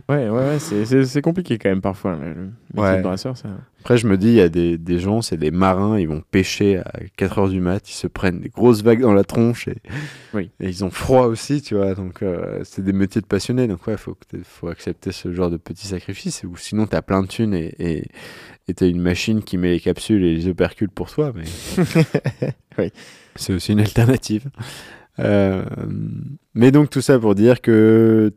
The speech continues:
Speaker 2: tu changes un peu tes réglages, tes paramètres au début. Et tu, moi j'ai refait mon embouteillage et ça a recommencé un peu à colmater, mais j'avais quand même bien nettoyé la machine, donc ça arrivait moins souvent. Et j'avais un niveau de, de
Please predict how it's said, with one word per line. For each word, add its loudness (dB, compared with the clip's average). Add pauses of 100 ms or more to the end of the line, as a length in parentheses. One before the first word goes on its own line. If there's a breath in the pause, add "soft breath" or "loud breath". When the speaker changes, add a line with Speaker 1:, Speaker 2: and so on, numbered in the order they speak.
(160)
Speaker 2:
tu -8
changes 4
un 4
peu -2
tes 2
réglages, 4
tes -2
paramètres -2
au -4
début. 4 (960 soft breath)
Et 4
tu, -2
moi 6
j'ai -2
refait 4
mon 2
embouteillage 2
et 0
ça -4
a -6
recommencé 0
un 0
peu -2
à -2
colmater, 0
mais 0
j'avais 0
quand -2
même 0
bien 4
nettoyé 2
la 2
machine, -2
donc -4
ça -6
arrivait 0
moins 0
souvent. 0 (560 loud breath)
Et 2
j'avais 2
un 0
niveau 4
de, 2
de -2